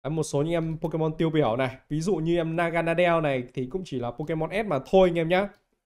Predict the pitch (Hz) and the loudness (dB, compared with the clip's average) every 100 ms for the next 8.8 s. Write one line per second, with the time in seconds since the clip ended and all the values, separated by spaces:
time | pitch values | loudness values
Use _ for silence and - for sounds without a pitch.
0 | _ _ _ _ _ 143 147 135 127 _ | _ _ _ _ _ 0 0 0 -6 _
1 | _ _ _ _ _ _ _ _ - 208 | _ _ _ _ _ _ _ _ 2 6
2 | 214 214 208 190 208 214 208 196 185 - | 6 6 4 4 4 4 4 2 -2 -2
3 | 196 185 156 143 135 - 202 127 120 160 | 0 2 2 2 -2 -4 -2 0 0 -2
4 | 175 165 - 139 170 151 _ _ _ _ | 0 2 2 2 2 0 _ _ _ _
5 | _ - 170 262 208 180 170 180 190 127 | _ -12 -2 2 4 4 4 2 2 -2
6 | 214 196 156 185 233 220 190 147 196 196 | 0 0 0 0 0 2 4 4 2 0
7 | 160 214 208 202 202 175 156 196 175 175 | -4 -2 -2 0 -2 0 -2 -2 -2 0
8 | 202 196 131 127 131 - 185 180 | 2 2 0 -2 -4 0 0 0